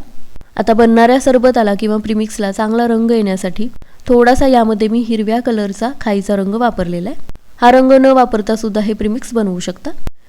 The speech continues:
हे सगळं चांगलं मिक्स करून झालेलं आहे. त्याच कपने आपल्याला साखर मोजून घ्यायची. तर एक कप आवळ्याचा पल्प घेतलेला होता, त्याच कपने दोन कप साखर घेतलेली आहे. हे सगळं चांगलं आता मिक्स करून घ्यायचं आहे.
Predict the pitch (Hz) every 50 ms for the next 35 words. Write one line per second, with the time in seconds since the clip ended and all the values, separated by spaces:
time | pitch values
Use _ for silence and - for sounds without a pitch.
0 | - - - - 277 277 262 285 254 214 247 254 254 254 262 247 247 254 254 240
1 | 247 240 - - 262 240 240 247 240 240 240 226 220 226 220 226 226 220 233 -
2 | 226 226 220 220 - 233 220 - 220 208 202 196 - 196 196 208 240 - 262 233
3 | 226 - - 190 185 185 185 175 - 175 175 185 190 190 - - 330 - - -
4 | - - - - - - 247 240 - - 269 262 - - 269 262 - - - 240
5 | 240 233 233 240 240 247 233 - 247 240 226 240 220 247 226 - 226 226 226 233
6 | 220 214 - 233 233 - 240 226 226 233 226 - - 240 220 220 220 208 208 202
7 | 196 208 202 208 214 202 233 233 - - 254 214 - - 196 185 175 196 175 -
8 | - 180 180 220 320 - - - - - - - - - 247 269 - 285 254 220
9 | 233 254 269 262 302 277 269 269 262 262 269 262 254 247 247 - - - 240 247
10 | 247 247 240 240 233 226 - 285 -